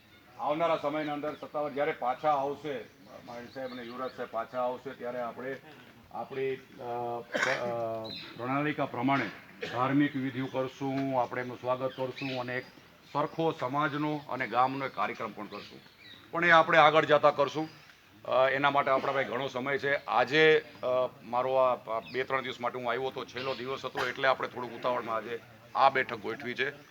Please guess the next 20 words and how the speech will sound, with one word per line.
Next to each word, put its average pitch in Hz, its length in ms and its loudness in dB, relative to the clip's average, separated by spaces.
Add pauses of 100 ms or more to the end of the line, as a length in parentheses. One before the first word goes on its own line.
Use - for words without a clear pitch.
(240)
આ 131 120 6
બધાના 135 360 4
સામે 135 320 2
ખાલી 135 320 0
આ, 127 200 2
અ, 117 1120 -4 (480)
ખુશીના 139 360 0
અવસર 131 320 2
બને 120 340 -2 (180)
આપના 117 260 -6
બધાના 123 280 -2
સામે 117 280 -2
મૂકવા 110 320 -2
હતા 147 160 2 (640)
અને 110 140 -4
આવનારા 127 380 2
સમયમાં 131 400 -4
પછી 120 200 -6
આપણે, 123 300 -2
અ, 117 580 -8